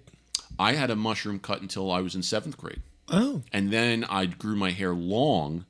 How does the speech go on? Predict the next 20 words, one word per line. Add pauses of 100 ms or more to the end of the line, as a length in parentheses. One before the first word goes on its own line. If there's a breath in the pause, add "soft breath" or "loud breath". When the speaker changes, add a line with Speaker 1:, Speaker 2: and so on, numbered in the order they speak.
Speaker 2:
Mm-hmm.
Speaker 1:
and
then
I
got
a
mushroom
cut
again (160)
Speaker 2:
Hmm.
Speaker 1:
at
the
end
of
seventh
grade,
and
I
had
that